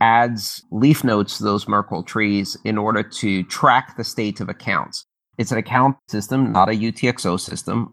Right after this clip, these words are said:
unlike Bitcoin. So again, like Ethereum. And it records transactions, not blocks themselves. The blocks are used for the consensus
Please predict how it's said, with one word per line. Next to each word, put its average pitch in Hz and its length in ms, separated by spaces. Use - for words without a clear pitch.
unlike 98 320
Bitcoin. 98 420
So 101 140
again, 95 420
like 92 180
Ethereum. 107 520
And 123 640
it 127 260
records 147 800
transactions, 127 880
not 117 480
blocks 110 460
themselves. 113 420
The 113 80
blocks - 300
are 147 40
used 123 200
for 113 60
the 107 60
consensus 131 640